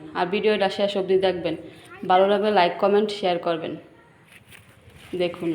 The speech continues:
আমি দৌড়ে দেখাচ্ছি, এগুলা বেটে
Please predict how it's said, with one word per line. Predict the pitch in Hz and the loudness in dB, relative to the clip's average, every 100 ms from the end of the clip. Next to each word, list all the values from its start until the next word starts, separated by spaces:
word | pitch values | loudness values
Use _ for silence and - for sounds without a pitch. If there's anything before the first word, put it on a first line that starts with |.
| 170 | -2
আমি | 185 180 | -2 2
দৌড়ে | 190 190 | 4 4
দেখাচ্ছি, | 190 190 170 - 165 170 - - - - - - - - _ - 185 | 2 0 -4 -6 -12 -14 -18 -20 -20 -20 -20 -20 -20 -20 _ -4 -2
এগুলা | 175 202 233 311 294 - - 202 | 0 2 2 2 -2 -6 -8 -2
বেটে | 190 220 220 | 2 2 2